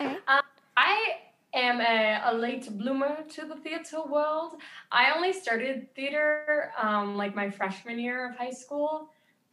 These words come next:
Speaker 2: And I only started theater to get over stage fright. I was actually forced to do, audition for Seussical the Musical. Ru-,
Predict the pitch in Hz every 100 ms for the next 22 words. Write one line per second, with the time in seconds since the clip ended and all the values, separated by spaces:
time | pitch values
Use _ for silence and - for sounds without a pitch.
0 | - 220 214 214 214 - - 226 262 254
1 | 254 359 403 349 - - 214 226 277 285
2 | 311 339 311 - - 185 214 226 233 220
3 | 214 220 208 - 262 262 254 233 233 254
4 | 262 240 - 202 208 - - 254 247 262
5 | 247 220 226 262 254 240 208 196 - 294
6 | 302 320 320 320 320 294 302 320 330 330
7 | 294 277 220 196 190 - 226 233